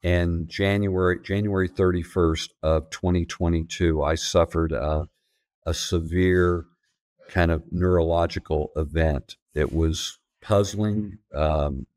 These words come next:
had not happened before, resulted in my seeing, um, it was on a Friday afternoon,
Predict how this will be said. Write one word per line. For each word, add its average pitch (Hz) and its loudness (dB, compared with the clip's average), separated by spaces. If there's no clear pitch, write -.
had 95 0
not 90 0
happened 90 -2
before, 107 0
resulted 87 2
in 80 -2
my 78 2
seeing, 82 0
um, 78 0
it 85 0
was 82 0
on 82 0
a 80 -2
Friday 87 0
afternoon, 82 0